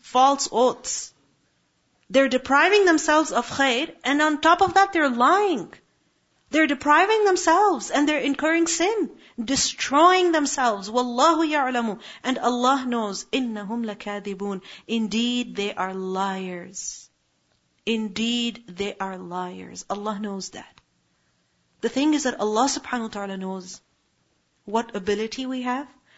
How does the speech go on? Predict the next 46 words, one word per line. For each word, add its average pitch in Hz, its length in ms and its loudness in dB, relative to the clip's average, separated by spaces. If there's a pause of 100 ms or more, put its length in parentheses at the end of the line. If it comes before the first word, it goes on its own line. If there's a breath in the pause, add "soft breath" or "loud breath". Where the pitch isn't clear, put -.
(100)
how 220 180 -10
much 214 260 -8
time 185 320 -8
we 180 140 -14
have. 190 320 -20 (600 soft breath)
We 220 140 -4
can 226 220 -2
make 311 240 2
an 359 80 6
excuse 285 480 0
before 233 320 -2
another 208 320 -2
person, 196 420 -10 (480)
but 220 220 -6
Allah 240 580 4
knows 240 400 2
whether 226 200 2
that 226 320 -8 (100)
excuse - 460 -4
is 196 120 -8
really 214 240 -6
valid 190 320 -2
or 185 100 -10
not. 175 440 -10 (920 loud breath)
Because 226 240 -2
sometimes 294 320 2
it 294 80 -2
happens 311 380 4
that 269 120 0
we 247 120 -4
say, 262 280 -2 (400 soft breath)
"We 262 120 0
don't 285 220 4
have 277 120 0
time 247 220 2
to 240 100 -6
do 208 140 -4
this. - 420 -6 (340)
We 240 120 0
don't 269 180 2
have 269 100 -2
time 254 200 0
to 233 80 -6
do 240 140 -2
our 233 180 0
lesson." 202 420 -6